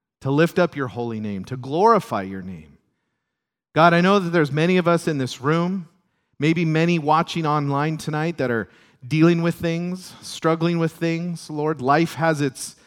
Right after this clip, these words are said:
numerous and never-ending difficulties that, that come at us. Lord, maybe some of us are struggling with the difficulties that are a result of our own just dumb decisions, <laughs> the, the, the sin in our life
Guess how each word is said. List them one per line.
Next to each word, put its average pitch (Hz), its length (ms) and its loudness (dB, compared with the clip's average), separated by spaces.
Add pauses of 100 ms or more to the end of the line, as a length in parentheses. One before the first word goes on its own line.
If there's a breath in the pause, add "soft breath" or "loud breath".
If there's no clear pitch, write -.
(260 soft breath)
numerous 175 560 2
and 143 140 -2
never-ending 156 580 -2
difficulties 110 680 -8
that, 120 260 -12
that 117 160 -8
come 131 180 -6
at 110 160 -2
us. - 440 -18 (920)
Lord, 165 160 2
maybe 190 260 2
some 185 220 0
of 180 120 2
us 170 220 0
are 147 60 -4
struggling 160 480 -2
with 143 100 -4
the 139 80 -4
difficulties 131 680 -8
that 127 120 -2
are 127 40 0
a 123 40 -2
result 120 460 -6
of 120 100 -4
our 117 160 -2
own 147 400 -4 (800 soft breath)
just 123 320 -12
dumb 127 240 -4
decisions, 123 800 -8
<laughs> 98 60 -10
the, 131 140 -2
the, 120 220 -6
the 113 160 -6
sin 151 400 -4
in 147 140 -2
our 120 120 -2
life 104 520 -8